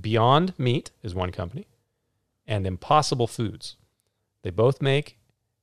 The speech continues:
a burger product that looks identical to ground beef.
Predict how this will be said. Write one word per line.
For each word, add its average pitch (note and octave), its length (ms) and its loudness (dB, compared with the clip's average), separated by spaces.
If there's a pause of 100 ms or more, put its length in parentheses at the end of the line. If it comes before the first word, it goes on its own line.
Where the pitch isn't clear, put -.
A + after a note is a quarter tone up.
(160)
a A2+ 120 -4
burger A#2+ 420 2
product F#2 480 -4 (1000)
that G#2+ 160 2
looks C#3 440 2
identical C3+ 800 0
to C#3+ 380 -4 (240)
ground A#2 260 0
beef. A#2 320 -4